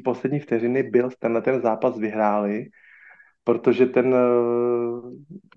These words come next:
vlastně ani bych řekl, že ten dvanáctý hráč na hřišti, který vlastně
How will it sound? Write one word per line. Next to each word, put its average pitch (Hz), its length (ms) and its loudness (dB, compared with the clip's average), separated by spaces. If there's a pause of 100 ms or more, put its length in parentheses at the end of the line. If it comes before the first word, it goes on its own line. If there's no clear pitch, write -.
(260)
vlastně 139 420 0
ani 156 180 2
bych 151 180 4
řekl, 151 140 4
že 151 100 4
ten 151 160 2
dvanáctý 143 520 2
hráč 135 400 2
na 131 80 0
hřišti, 143 360 -6
který 127 320 0
vlastně 127 400 0